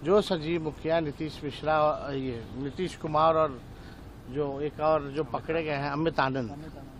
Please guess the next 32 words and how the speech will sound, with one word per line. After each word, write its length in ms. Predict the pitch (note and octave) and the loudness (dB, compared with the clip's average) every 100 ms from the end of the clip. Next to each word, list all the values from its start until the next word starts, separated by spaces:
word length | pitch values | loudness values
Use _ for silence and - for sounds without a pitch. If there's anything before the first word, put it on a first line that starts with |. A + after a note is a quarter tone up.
| - - - - | -16 -16 -12 -2
इन 60 | |
लोगों 160 | E3+ F#3 | 0 4
का 120 | F#3+ | 4
head 240 | D#3 G#3+ | 6 6
वही 180 | A3 A3+ | 6 4
बताया 320 | A3 G#3 D#3 C3 | 4 4 4 2
जाता 320 | A#2 - G#2+ | -2 -6 -8
है 1600 | F#2 - - - - - - - - - - - - - - C#3 | -8 -12 -16 -16 -18 -18 -18 -16 -16 -16 -16 -16 -16 -16 -12 2
जो 100 | D#3 | 6
हम 140 | D#3+ | 6
लोगों 160 | F3+ F#3+ | 4 2
ने 60 | |
पता 220 | F#3+ E3 D3 | 0 0 0
किया। 1080 | - - - - - - - - - - - | -2 -14 -16 -16 -16 -16 -16 -16 -16 -16 -14
अब 100 | B2 | -8
जांच 300 | C#3+ D#3+ - | 0 0 0
कराया 380 | C#3 B2+ C3+ D#3+ | -4 0 0 0
जाए, 220 | C#3+ C3 - - - - - C3 | -4 -10 -12 -16 -16 -18 -14 -6
नहीं 160 | C#3 | -4
तो 80 | D3 | 0
हमारे 260 | D3 D3 D#3 | 0 0 0
पास 180 | D#3 D3+ | 0 -2
सारा 240 | C#3+ D3 | -2 -2
तस्वीर 440 | D#3+ C#3+ - D3+ D#3 | -2 -6 -8 -6 -4
वगैरह 280 | C#3+ C#3 D3 | -4 -4 -4
कौन 200 | C#3+ C3 | -4 -6
कौन 160 | C#3 D3+ | -4 -4
नेताओं 320 | C3 C3+ C#3 | -4 -4 -4
के 120 | C#3+ | -6
साथ 280 | D3 C#3+ C#3 | -8 -8 -8
क्या 120 | C#3 B2+ | -8 -4
क्या 220 | E3 | -2